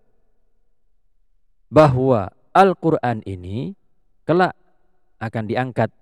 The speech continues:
dan kembali kepada Allah Subhanahu wa Ta'ala. Sebagaimana diriwayatkan dalam sebagian di-,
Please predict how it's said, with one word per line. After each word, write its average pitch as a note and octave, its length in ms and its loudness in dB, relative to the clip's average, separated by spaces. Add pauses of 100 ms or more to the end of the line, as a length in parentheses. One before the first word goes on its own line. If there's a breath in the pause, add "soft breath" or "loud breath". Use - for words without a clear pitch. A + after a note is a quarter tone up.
(2250)
dan G#2 160 -10
kembali B2 480 2
kepada G#2+ 380 -2
Allah C#3 260 0
Subhanahu A2 400 -6
wa G#2 80 -6
Ta'ala. A#2+ 400 0 (640)
Sebagaimana G2+ 720 -4 (880)
diriwayatkan C#3+ 560 0
dalam A#2 320 -4
sebagian G#2 560 -8
di-, G2+ 160 -12